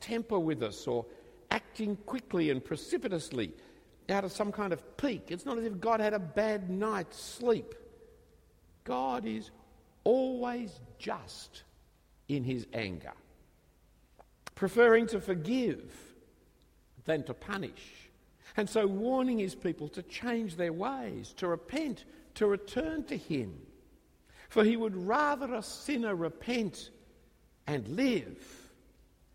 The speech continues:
as he said in his prophet Ezekiel some hundred and fifty years later after this. "Have I any pleasure in the death of the wicked, declares the Lord God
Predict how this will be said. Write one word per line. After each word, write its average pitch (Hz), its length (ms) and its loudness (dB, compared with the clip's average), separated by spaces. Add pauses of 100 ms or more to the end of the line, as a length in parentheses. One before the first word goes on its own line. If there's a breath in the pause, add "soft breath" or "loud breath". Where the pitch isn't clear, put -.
as 139 140 0
he 139 100 -2
said 190 380 2
in 160 140 0
his 143 220 -4 (300 loud breath)
prophet 185 340 2
Ezekiel 151 680 2
some 156 240 -2
hundred 175 320 -2
and 160 120 -4
fifty 180 280 -4
years 160 280 0
later 165 440 0
after 180 360 -2
this. - 500 -6 (1700 soft breath)
"Have 226 220 4
I 220 280 4
any 196 280 4
pleasure 190 720 0
in 151 140 0
the 127 100 0
death 185 420 -2
of 127 140 -4
the 117 80 0
wicked, 185 560 -2 (320)
declares 180 380 2
the 185 120 2
Lord 196 320 2
God 254 420 -6